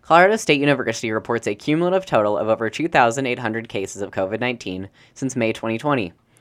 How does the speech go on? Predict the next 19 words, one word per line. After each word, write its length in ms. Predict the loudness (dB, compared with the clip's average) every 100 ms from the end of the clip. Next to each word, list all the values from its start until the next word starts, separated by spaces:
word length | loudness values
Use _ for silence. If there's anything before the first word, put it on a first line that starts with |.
| -6
Larimer 300 | 0 2 0
County 300 | 0 -2 -2
reports 340 | -2 -2 0
over 180 | 0 -2
twenty-one 440 | -4 -2 -2 -2 2
thousand 320 | 2 2 -4
eight 100 | -4
hundred 320 | -4 -4 -6
cases 380 | -8 -8 -10 -10
with 240 | -14 -12
two 180 | -6 -2
hundred 260 | 0 0 0
thirty 200 | 0 0
deaths 400 | 0 -2 -2 -16 _ -16 0
and 100 | 4
almost 320 | 4 0 -4
four 220 | 0 2
hundred 220 | 2 2
outbreaks. 680 | 2 0 -4 -10 -10 -16